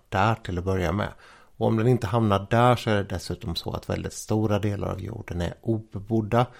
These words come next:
vilket gör att chansen är väldigt mycket större att det skulle hamna någonstans liknande Tunguska igen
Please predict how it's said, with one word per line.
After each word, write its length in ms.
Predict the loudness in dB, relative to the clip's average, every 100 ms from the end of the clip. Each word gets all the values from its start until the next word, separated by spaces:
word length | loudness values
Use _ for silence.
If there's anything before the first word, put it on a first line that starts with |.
| -20 -20 -20 -10
vilket 280 | -4 -2 2
gör 180 | 2
att 160 | 0 -4
chansen 580 | -6 -2 -2 -2 0 2
är 100 | 4
väldigt 400 | 2 2 2 0
mycket 240 | -4 -6
större 300 | -4 -4 -4
att 100 | -6
det 80 | -10
skulle 220 | -8 -6
hamna 400 | 0 0 2 2
någonstans 720 | 2 0 -2 -8 -8 -8 -6 -4
liknande 520 | -4 -4 -2 -2 -2
Tunguska 800 | -8 -8 -4 -4 -6 -6 -2 2
igen 320 | 2 0 -6